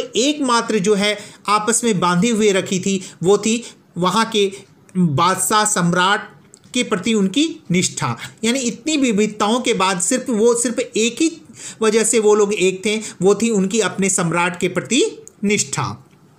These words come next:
Let us now consider the factors which helped in the rise of nationalism and idea of a nation state। अब हम लोग जो है उन factors के बारे में बात करेंगे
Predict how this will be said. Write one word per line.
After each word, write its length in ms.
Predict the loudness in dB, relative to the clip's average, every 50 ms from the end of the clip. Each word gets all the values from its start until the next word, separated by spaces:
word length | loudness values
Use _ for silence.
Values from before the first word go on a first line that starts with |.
| _ _ _ _ _ _ _ _ _ -20 _ _ _ _ _ _ _ _ -4
Let 220 | 0 0 0 0
us 140 | 0 -2 -4 -2 -2
now 140 | 0 0 0 0 -2
consider 380 | -2 -2 -2 -2 0 0 0 0
the 140 | 0 -2
factors 500 | -2 -2 -2 -2 -2 0 0 0 0 0 0
which 200 | -2 -2 -2 -4
helped 300 | -4 -2 -2 -2 -2 -2
in 180 | -2 0 0
the 100 | 0 0
rise 300 | 0 0 0 0 0 0
of 260 | 2 0 0 0 -2 -4
nationalism 560 | -4 -4 -2 -2 -2 0 0 0 -2 -4 -4 -6 -6
and 200 | -6 -6 -6 -6 -10 -14 -18 -18 -20 -20 -20 -20 -14 -6 -2
idea 340 | 0 0 2 2 2 0 0 0 2 2
of 220 | 0 0 0 -2
a 80 | -4 -2
nation 500 | 0 0 0 0 0 0 0 0 0 -2 -4 -8 -12 _ -20 _ _ -20 _ -20 -20 -16 _ -6
state। 340 | -6 -2 0 0 0 0 -2 -6 -10 -18 -20 -20 -20 -20 _ _ -20 -20 -20 -14 -6 -4
अब 160 | -2 -2 0
हम 180 | 0 0 2
लोग 180 | 2 2 2 2
जो 120 | 0 0
है 360 | 2 2 2 0 0 -2 -8 -12 -12 _ -2
उन 140 | 0 0 0
factors 460 | -2 -2 -4 -2 -2 -4 -4 -4 -2
के 100 | -2 -2
बारे 240 | 0 0 0 0 0
में 160 | 0 0 0
बात 260 | 0 0 -2 -2 -2 -4
करेंगे 380 | -2 -2 0 0 0 0 -2